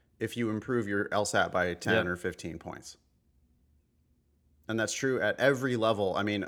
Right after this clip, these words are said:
Speaker 1: unless you're already scoring
Speaker 2: Yeah.
Speaker 1: one seventy-five. But if you're scoring one sixty-five or one fifty-five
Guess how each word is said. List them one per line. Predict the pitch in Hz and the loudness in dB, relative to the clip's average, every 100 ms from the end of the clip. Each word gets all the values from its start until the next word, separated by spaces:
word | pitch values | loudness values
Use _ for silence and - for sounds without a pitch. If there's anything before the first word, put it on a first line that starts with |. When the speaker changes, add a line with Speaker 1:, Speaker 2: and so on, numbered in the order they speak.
| - - | -8 -10
Speaker 1:
unless | 101 107 - | -4 -4 -4
you're | 92 92 | -2 -2
already | 92 92 90 | 0 -2 -4
scoring | - 92 87 | -6 -4 -2
Speaker 2:
Yeah. | 87 | 0
Speaker 1:
one | 98 | 0
seventy-five. | 95 85 85 - - - - _ _ _ _ _ _ _ _ _ _ _ _ _ _ _ _ _ - | 0 -2 -4 -6 -6 -10 -16 _ _ _ _ _ _ _ _ _ _ _ _ _ _ _ _ _ -2
But | 104 | 0
if | 101 139 | 0 0
you're | 156 | 0
scoring | - 165 160 127 | 2 2 4 2
one | 110 135 | 2 2
sixty-five | 196 185 127 - 92 82 104 123 _ _ _ _ _ _ - | 2 0 -2 2 4 4 0 -6 _ _ _ _ _ _ -2
or | 113 123 127 | 2 4 4
one | 127 139 | 2 2
fifty-five | 139 160 - 107 95 78 82 98 | 4 4 2 -2 -2 -2 -4 -6